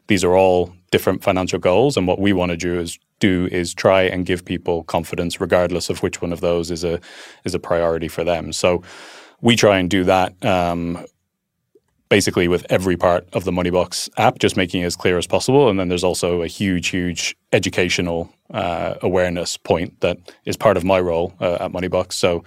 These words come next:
I'm afraid the Moneybox customers are probably gonna get sick of my voice and face over the course of the next three or six months. But we do have a huge responsibility to try and educate people through times like these,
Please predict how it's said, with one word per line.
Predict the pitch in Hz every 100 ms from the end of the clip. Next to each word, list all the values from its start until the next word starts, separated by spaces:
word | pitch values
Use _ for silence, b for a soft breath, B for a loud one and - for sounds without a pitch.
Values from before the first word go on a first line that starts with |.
| B B B B
I'm | 87
afraid | 87 98 90
the |
Moneybox | 90 90 90 -
customers | - 87 90 85
are | 87
probably | 87 90
gonna | 90 85
get | 87
sick | - -
of | 87
my | 90
voice | 82 90 87 90
and | 85
face | 90 87 90
over | 85
the | 85
course | 92 82
of | 95
the | 85
next | 85 80
three | - 87
or | 80
six | 80 -
months. | 87 85
But | - 98 - B B B B -
we | 110
do | 98 104
have | 101 92
a |
huge | 90 - 107 101 92 85
responsibility | 87 - 92 90 82 87 85 85
to | 85
try | - 87
and | 85 92
educate | 85 82 90 85
people | 90 87 85 82 78
through | - - 101 92 87 82 - -
times | 95 87 82
like | 85 80
these, | 87 110